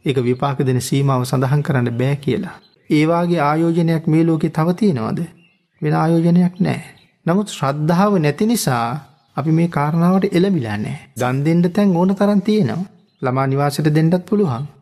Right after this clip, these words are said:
අනාථ නිවාසයට දෙන්නත් පුළුවන්. වෙන දුගියෙකුට, මගියෙකුට දෙන්නත් පුළුවන්. බලු කපුටන්ට දෙන්නත් පුළුවන්. ඒ කොතෙන්ට දුන්නත් ආනිසංස ලැබෙනවා. නමුත් මෙච්චර ආනිසංස ලැබෙන්නේ නෑ.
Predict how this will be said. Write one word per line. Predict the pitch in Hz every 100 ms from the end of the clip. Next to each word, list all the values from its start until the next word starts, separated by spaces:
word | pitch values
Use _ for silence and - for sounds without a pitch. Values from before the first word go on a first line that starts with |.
| _ -
අනාථ | 147 147 147
නිවාසයට | 156 160 151 165
දෙන්නත් | 160 170 190 190
පුළුවන්. | 202 202 127 127 165 - _ _ -
වෙන | 135 147
දුගියෙකුට, | 156 165 165 170 180
මගියෙකුට | 180 175 180 180 180
දෙන්නත් | 185 180 180
පුළුවන්. | - 196 214 226 220 - _ _
බලු | 175 180
කපුටන්ට | 190 190 196 202
දෙන්නත් | 202 208 226
පුළුවන්. | - 254 196 117 143 - _ _ -
ඒ | 143
කොතෙන්ට | 147 180 185
දුන්නත් | 202 214 226 220
ආනිසංස | 196 202 208 185
ලැබෙනවා. | 202 202 139 110 151 - _ _ _ -
නමුත් | 180 180
මෙච්චර | 123 143 151 240 254
ආනිසංස | 262 247 143 120
ලැබෙන්නේ | 113 110 147 120 113
නෑ. | -